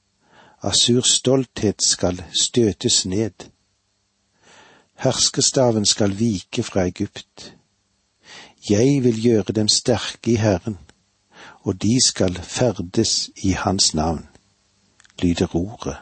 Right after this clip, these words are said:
fra Herren. Og med disse ordene sier vi takk for nå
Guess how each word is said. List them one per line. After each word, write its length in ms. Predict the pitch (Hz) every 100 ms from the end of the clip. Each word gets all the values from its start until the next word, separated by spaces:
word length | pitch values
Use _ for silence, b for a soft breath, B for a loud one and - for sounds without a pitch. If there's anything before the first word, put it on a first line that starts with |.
| -
fra 220 | - - -
Herren. 300 | 76 - - _ _ _ _ _ _ _ b b b b b b b
Og 140 | 87
med 100 | 85
disse 300 | 107 113 -
ordene 380 | 113 123 123 113
sier 300 | - - 139
vi 80 | -
takk 260 | - 95
for 140 | - 143
nå 160 | 104